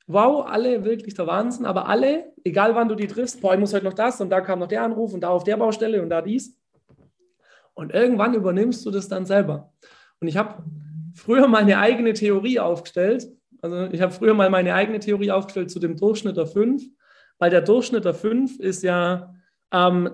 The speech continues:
nicht unbedingt immer der Durchschnitt der fünf Menschen, mit denen du die meiste Zeit verbringst. Wer da mal Jim Rohn auch genau liest, ähm, stellt fest, es geht ja nicht nur um die, die am meisten in deiner Gegenwart sind, weil sonst wäre jeder Angestellte, der acht Stunden neben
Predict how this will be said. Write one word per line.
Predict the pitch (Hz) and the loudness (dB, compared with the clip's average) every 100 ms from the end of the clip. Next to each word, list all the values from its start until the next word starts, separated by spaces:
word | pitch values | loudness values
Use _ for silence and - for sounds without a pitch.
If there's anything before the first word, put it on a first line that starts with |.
| 196 | -2
nicht | 185 233 | 0 0
unbedingt | 240 214 202 208 196 | -2 0 0 0 -2
immer | 190 180 | -2 -2
der | 180 185 | 0 0
Durchschnitt | 196 185 185 | -2 -4 -6
der | 180 175 | -2 -2
fünf | 180 180 | -2 -4
Menschen, | 175 180 196 | -2 -2 -2
mit | 175 156 | -4 -2
denen | 175 | -4
du | 165 | -2
die | 165 | -4
meiste | 160 160 160 | -4 -4 -4
Zeit | 156 165 185 | -6 0 0
verbringst. | 202 214 196 226 226 | 0 -4 -2 -2 0
Wer | 165 | 2
da | 160 160 | 4 4
mal | 165 156 | 2 0
Jim | 180 180 | 0 2
Rohn | 160 175 202 | 4 4 4
auch | 160 | 0
genau | 156 160 160 156 | 0 0 2 2
liest, | 160 214 - _ _ _ - - | 0 -6 -8 _ _ _ -18 0
ähm, | 165 170 | 0 0
stellt | 165 - 160 | -2 2 2
fest, | 196 202 | 2 0
es | 190 - | -4 -4
geht | 190 | 2
ja | 175 | 2
nicht | 196 226 233 | 2 -2 -2
nur | 226 220 214 | 0 0 0
um | 202 175 | -4 -4
die, | 190 208 247 233 | -2 0 0 -2
die | - 185 175 - - - | -6 -4 -2 -4 -10 -10
am | 165 | -6
meisten | 165 175 220 - 208 | 2 4 4 0 -4
in | 180 | 0
deiner | 170 165 | 0 0
Gegenwart | 156 170 214 226 220 | -2 -2 0 0 2
sind, | 226 226 | 0 2
weil | 180 175 | 2 0
sonst | 175 170 | 0 0
wäre | 165 | 0
jeder | 165 190 180 | 2 2 2
Angestellte, | 180 202 202 190 185 | 0 -4 -2 -2 0
der | 165 156 | 0 0
acht | 175 - | -4 -6
Stunden | - 196 208 | 0 2 2
neben | 180 175 | 0 -2